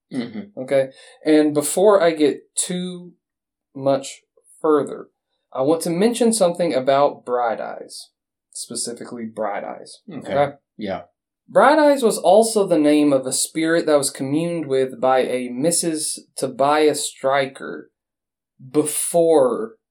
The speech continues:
Speaker 2: Scannell ever spoke with a Bright Eyes.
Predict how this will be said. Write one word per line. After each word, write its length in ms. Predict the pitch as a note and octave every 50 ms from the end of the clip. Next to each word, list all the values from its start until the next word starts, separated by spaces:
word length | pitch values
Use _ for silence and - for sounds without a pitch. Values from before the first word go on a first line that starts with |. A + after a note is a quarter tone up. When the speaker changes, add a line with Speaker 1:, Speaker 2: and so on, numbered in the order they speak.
| _ _
Speaker 2:
Scannell 760 | - - - - - - B2+ B2 B2 A2 F#2+ C2+ D2 - - _ _ _ _ _ _ _ _ _ -
ever 520 | - B2+ A#2+ A2+ A2 G#2 - - - - _ _ _ _ _ _
spoke 520 | - - - - - A#2+ G#2+ - - - - _ _
with 220 | - B2 F#2+ G2
a 60 | A#2 A2+
Bright 280 | A2+ A2 G2 E2+ D2+
Eyes. 480 | D#2 D2+ B1+ - G1+ - - - -